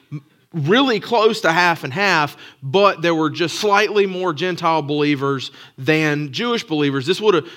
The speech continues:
been really important as we go through this passage. We already know we're gonna be discussing the Old Testament, but if we were, we were going through this passage and it was all Jewish believers,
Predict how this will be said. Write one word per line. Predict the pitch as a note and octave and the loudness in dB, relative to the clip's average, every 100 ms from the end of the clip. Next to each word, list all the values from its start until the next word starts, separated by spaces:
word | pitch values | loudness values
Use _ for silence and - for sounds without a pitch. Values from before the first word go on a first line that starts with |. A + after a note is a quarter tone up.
| - | -4
been | D#3+ D#3 | -2 0
really | D#3 C4+ D#4 D4+ A3+ | 2 2 4 2 2
important | F#3+ C#3 C#4+ D4+ F3 E3 D#3 - - - _ _ _ F3 | 0 0 0 0 0 -2 -6 -12 -20 -20 _ _ _ 0
as | F3 F3 | 0 2
we | F#3+ D3+ - _ _ D3+ | 0 0 -10 _ _ -2
go | G#3+ A3 | 2 2
through | A3 A3+ | 2 0
this | G3 F3+ | 0 0
passage. | G3+ G3 G#3 G#3 | 2 0 0 -4
We | G3 F#3+ | 2 4
already | E3 | 4
know | D3+ F#3+ | 2 2
we're | E3 D3+ | 2 0
gonna | C#3+ | 0
be | C#3+ | -2
discussing | C3+ C3 D#3+ D3 C#3+ | -2 -2 -2 -2 -4
the | C3 | -4
Old | B2+ C3+ | -2 -2
Testament, | B2+ E3 D3+ C3 B2+ - - - | 0 -2 -2 -6 -8 -12 -20 0
but | D#3 | 0
if | D#3 | 0
we | A#3+ | 2
were, | G3 D#3+ - - - | 4 4 0 -12 -4
we | G#3+ | 0
were | F3+ D3 | 0 0
going | - E3+ G3 F3 | -4 -2 0 0
through | G3+ | 0
this | E3 D#3 | 0 0
passage | G#3+ A#3+ F#3+ D#3+ | -2 -2 -2 -4
and | F3+ | -2
it | D3 | -2
was | C#3 - | -4 0
all | G#3 C4 B3+ E3+ B2+ _ _ _ _ | 2 4 4 2 -6 _ _ _ _
Jewish | B3 D4+ C#4 F#3 | 0 2 4 2
believers, | - E3+ D3 C3+ B2+ C3+ D3+ - - | 0 -2 -2 -2 -2 -4 -4 -10 -16